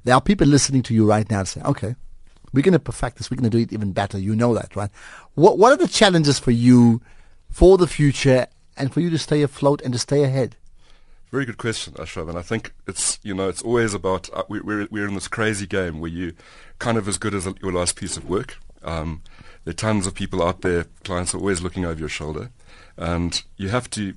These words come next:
Speaker 2: consistently, um, deliver campaigns that, you know, that, that are really outstanding and,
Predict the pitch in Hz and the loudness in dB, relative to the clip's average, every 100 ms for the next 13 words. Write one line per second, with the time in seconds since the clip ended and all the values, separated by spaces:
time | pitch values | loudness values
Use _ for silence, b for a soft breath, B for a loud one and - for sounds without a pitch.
0 | - - 123 117 - - 135 113 104 90 | -10 -4 -2 0 -2 -4 -6 -4 -6 -6
1 | - - b b b b b 80 92 92 | -12 -18 b b b b b -4 -2 -2
2 | 92 - - - - 110 104 107 101 95 | -4 -10 -20 -20 -10 -4 0 0 2 -2
3 | - - - 98 95 95 90 82 87 - | -4 -14 -6 -6 -4 -4 -4 -4 -8 -8
4 | - 95 87 87 87 - - 92 92 98 | -10 -8 -6 -6 -8 -10 -6 -2 0 0
5 | 104 95 85 - - - - 95 - 98 | -2 -4 -8 -14 -14 -8 -4 -4 -2 -2
6 | 85 69 69 - 82 80 | -2 -6 -12 -8 -4 -4